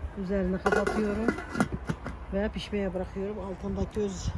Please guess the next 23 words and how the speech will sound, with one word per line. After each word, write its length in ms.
koyduk. 340
Diğer 200
taraftan 400
tekrar 380
köz 180
yapıyoruz. 500
Burada 320
çayımızı, 540
kahvemizi 640
inşallah 440
yapıp 300
içeceğiz. 600
Yemeğimizi 500
de 40
yiyeceğiz. 540
Ee, 280
ve, 220
e, 160
hava 280
çok 280
temiz 240
olduğu 260
için, 340